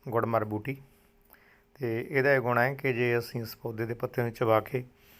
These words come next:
ਉਸ ਤੋਂ ਬਾਅਦ ਗੁੜ ਖਾਂਦੇ ਹਾਂ ਤਾਂ ਉਸ ਦਾ ਸਵਾਦ ਨਹੀਂ ਆਉਂਦਾ। ਤੇ ਵੈਸੇ ਵੇਖਿਆ, ਜੇ ਅਸੀਂ ਇਸ ਪੱਤੇ ਨੂੰ ਜਦੋਂ ਚਬਾਉਂਦੇ ਹਾਂ, ਥੋੜ੍ਹਾ ਜਿਹਾ ਇੱਕ ਵਾਰੀ ਕੜੱਤਣ ਮਹਿਸੂਸ ਹੁੰਦੀ ਹੈ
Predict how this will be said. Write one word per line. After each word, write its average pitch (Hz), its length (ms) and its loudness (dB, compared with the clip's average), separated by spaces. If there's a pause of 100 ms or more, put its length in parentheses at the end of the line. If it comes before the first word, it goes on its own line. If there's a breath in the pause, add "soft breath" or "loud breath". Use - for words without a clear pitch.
(400 soft breath)
ਉਸ 127 100 -10
ਤੋਂ 131 140 -4
ਬਾਅਦ 117 580 0 (1160)
ਗੁੜ 120 200 0
ਖਾਂਦੇ 123 260 0
ਹਾਂ 131 80 0
ਤਾਂ 135 160 -2
ਉਸ 120 100 -2
ਦਾ 117 300 0 (360 soft breath)
ਸਵਾਦ 127 360 2
ਨਹੀਂ 120 160 -2
ਆਉਂਦਾ। 107 260 -4 (680 soft breath)
ਤੇ 113 400 -2 (680 loud breath)
ਵੈਸੇ 139 280 8
ਵੇਖਿਆ, 143 340 8
ਜੇ 147 160 6
ਅਸੀਂ 143 560 -2
ਇਸ 139 120 -8
ਪੱਤੇ - 280 -2
ਨੂੰ 131 400 -6 (100)
ਜਦੋਂ 120 140 -2
ਚਬਾਉਂਦੇ 120 440 2
ਹਾਂ, 135 60 -4 (360 loud breath)
ਥੋੜ੍ਹਾ 131 220 6
ਜਿਹਾ 131 120 6
ਇੱਕ 127 180 -2
ਵਾਰੀ 123 400 0
ਕੜੱਤਣ 123 560 2
ਮਹਿਸੂਸ 117 380 -10
ਹੁੰਦੀ 120 260 2
ਹੈ 127 80 -4